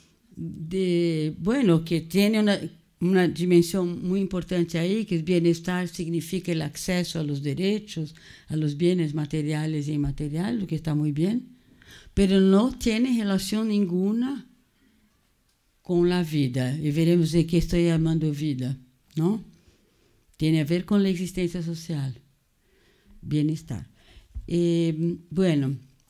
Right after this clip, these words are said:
la otra palabra, voy a hablar de tres palabras solamente, <laughs> para empezar. La otra palabra es que el término que los guaraníes utilizan para garganta. Tú me ayudas, ¿no? Porque, ¿no?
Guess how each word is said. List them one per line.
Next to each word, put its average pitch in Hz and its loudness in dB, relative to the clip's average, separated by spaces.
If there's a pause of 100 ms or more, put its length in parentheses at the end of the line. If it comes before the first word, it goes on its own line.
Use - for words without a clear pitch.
(320)
la 175 -2
otra 254 -2
palabra, 190 -4 (120)
voy 175 -6
a 180 -4
hablar 175 -4
de 170 -6
tres 190 -10
palabras 147 -12
solamente, - -4 (380)
<laughs> - -20
para 156 -10
empezar. 143 -14 (320)
La 175 -8
otra 214 -8
palabra 185 -6
es 170 -4
que 156 -6
el 165 -8
término 190 0
que 180 -6
los 170 -2
guaraníes 165 -4
utilizan 180 -4
para 175 -4
garganta. 160 -4 (1040)
Tú 156 -16
me 170 -6
ayudas, 151 -8
¿no? 170 -8
Porque, 160 -14 (160)
¿no? 175 -6